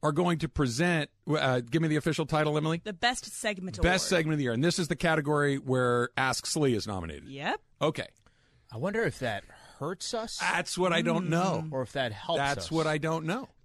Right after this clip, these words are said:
Speaker 3: If I would tell you, my assumption would be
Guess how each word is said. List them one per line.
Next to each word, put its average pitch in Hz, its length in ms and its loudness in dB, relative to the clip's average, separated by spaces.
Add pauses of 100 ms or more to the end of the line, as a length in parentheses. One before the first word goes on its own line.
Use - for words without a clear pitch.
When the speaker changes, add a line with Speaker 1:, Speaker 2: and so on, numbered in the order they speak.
(120)
Speaker 3:
If - 180 -2
I 185 120 2
would 170 180 -2
tell 202 260 0
you, 160 420 -2 (400)
my 123 220 0
assumption 117 760 -4
would 95 220 -8
be 95 420 -8